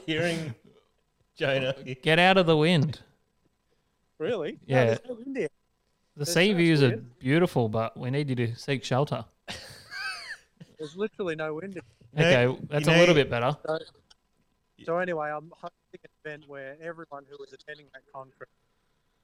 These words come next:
Speaker 3: can now meet in person and have chats, backpats, handshakes.
Speaker 2: Oh, you're actually gonna
Speaker 1: Backpats?
Speaker 2: make, make contact.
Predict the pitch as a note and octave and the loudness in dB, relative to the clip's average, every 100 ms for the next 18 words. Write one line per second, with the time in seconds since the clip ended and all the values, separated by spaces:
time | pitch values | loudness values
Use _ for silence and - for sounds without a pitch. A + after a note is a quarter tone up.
0 | _ C#3 C3 C3+ C3 C3 C3 B2+ B2 B2+ | _ -14 -10 -10 -10 -12 -14 -14 -16 -16
1 | - _ _ _ _ _ _ _ A#2 A#2 | -16 _ _ _ _ _ _ _ -20 -20
2 | A2+ - B2 - C#3 B2+ B2+ - - - | _ -16 -16 -14 -10 -10 -12 -20 -20 -20
3 | _ _ _ _ - C#3 - C#3+ C#3+ C#3 | _ _ _ _ -12 -12 -10 -10 -10 -10
4 | - - - C3+ C#3 - C#3+ C#3 C#3+ - | -18 -20 -16 -14 -14 -12 -10 -10 -12 -20
5 | - _ _ _ _ - E3 A#2 - _ | -20 _ _ _ _ -4 -2 -2 -6 _
6 | _ _ _ _ _ _ _ - D#3+ E3+ | _ _ _ _ _ _ _ -6 -2 2
7 | E3+ D3+ C#3+ C#3 C3+ - - D3 C#3+ - | 2 4 4 4 2 -2 -14 -8 -6 -2
8 | E3 F#3+ B2+ - | 0 0 -2 -6